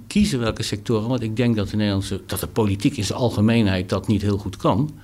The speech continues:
Ik denk dat een overheid zich moet richten op het reguleren en het faciliteren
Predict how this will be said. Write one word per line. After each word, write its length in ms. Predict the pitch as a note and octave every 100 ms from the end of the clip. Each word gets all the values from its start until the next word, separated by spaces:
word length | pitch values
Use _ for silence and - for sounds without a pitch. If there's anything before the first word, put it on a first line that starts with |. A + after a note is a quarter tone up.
| - - - - - -
Ik 140 | C3+ C3+
denk 220 | B2 A2+
dat 140 | G#2
een 160 | G#2 G2
overheid 460 | - D#3+ C3 G2+ G#2
zich 200 | - F#2+
moet 140 | G#2
richten 440 | G2+ C3+ C#3 - -
op 140 | G#2
het 160 | F#2 F2+
reguleren 720 | G#2 F#3+ - G#2 G2+ F#2+ G#2
en 140 | G2+ F#2+
het 140 | F#2
faciliteren 1080 | - - F#3 - A2 F#2+ - E2 D#2+ G#2+